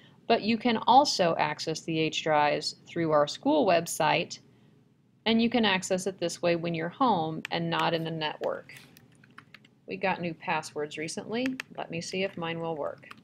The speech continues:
There we go. Once you're in the web portal, you'll want to use this link down at the bottom.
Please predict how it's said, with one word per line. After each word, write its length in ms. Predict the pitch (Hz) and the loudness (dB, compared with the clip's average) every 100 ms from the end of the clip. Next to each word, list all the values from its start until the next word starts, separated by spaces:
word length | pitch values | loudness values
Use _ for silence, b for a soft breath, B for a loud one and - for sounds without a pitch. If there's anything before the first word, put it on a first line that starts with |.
| - - _ _ _ _ - - - _ _ - | -20 -20 _ _ _ _ -20 -20 -20 _ _ -6
There 160 | 277 | -2
we 120 | 214 | -2
go. 280 | 156 147 - - - B B B B | -2 -4 -6 -16 -20 B B B B
Once 320 | 240 381 - | 0 2 4
you're 120 | 330 | 2
in 320 | - 208 208 | 2 0 0
the 100 | 196 | 0
web 340 | 185 190 185 185 | 0 2 2 0
portal, 460 | 160 147 139 160 - | 0 2 0 -2 -6
you'll 200 | 220 269 | 0 2
want 160 | 320 311 | 2 0
to 80 | |
use 240 | 269 208 185 - | 0 -2 -4 -2
this 380 | 208 226 - - | 0 0 -6 -4
link 360 | 233 233 240 - | 2 2 2 -2
down 200 | 180 175 | -2 -2
at 100 | 170 | -4
the 60 | |
bottom. 580 | 160 156 160 185 196 214 | 0 4 4 2 0 -4